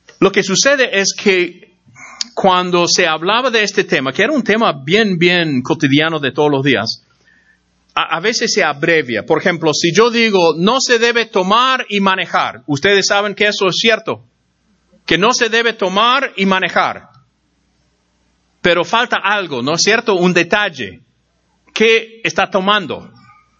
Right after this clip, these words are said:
Ah, no se debe tomar alcohólicos, eh, eh, eh, eh, eh, bebidas alcohólicas y después manejar. ¿Se puede tomar un agua y, y manejar? Por supuesto.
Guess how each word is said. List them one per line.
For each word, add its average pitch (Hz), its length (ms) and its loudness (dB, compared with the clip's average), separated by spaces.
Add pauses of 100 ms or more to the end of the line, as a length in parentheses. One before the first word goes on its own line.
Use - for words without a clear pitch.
(260)
Ah, 156 380 -2 (1080)
no 165 300 4
se 226 180 0
debe 175 440 0
tomar 190 720 0
alcohólicos, 196 1160 0
eh, 156 80 4
eh, 156 160 2
eh, 147 260 -2
eh, 147 400 0
eh, 135 340 0
bebidas 165 600 -2
alcohólicas 175 840 0
y 190 200 2
después 156 440 0
manejar. 143 300 -2 (100)
¿Se - 160 0
puede 233 280 0
tomar 233 300 0
un 214 120 -2
agua 254 400 0
y, 202 360 0
y 202 40 2
manejar? 220 600 0 (600)
Por 110 200 0
supuesto. 123 580 0